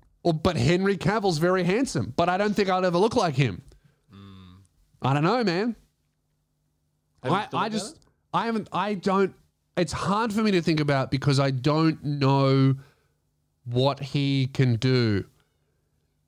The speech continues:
Speaker 1: Like, it's, I don't know. He didn't want to tell me too much about the second surgery 'cause,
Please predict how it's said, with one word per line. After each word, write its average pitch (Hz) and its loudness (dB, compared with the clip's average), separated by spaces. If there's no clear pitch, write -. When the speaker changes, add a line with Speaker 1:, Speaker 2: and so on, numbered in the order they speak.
Speaker 1:
Like, 139 -2
it's, 139 -2
I 151 0
don't 180 -2
know. 160 2
He 139 2
didn't 233 0
want 277 0
to - -10
tell 220 0
me 220 0
too 208 -2
much 190 0
about 165 0
the 147 -2
second 175 -2
surgery 196 0
'cause, 156 0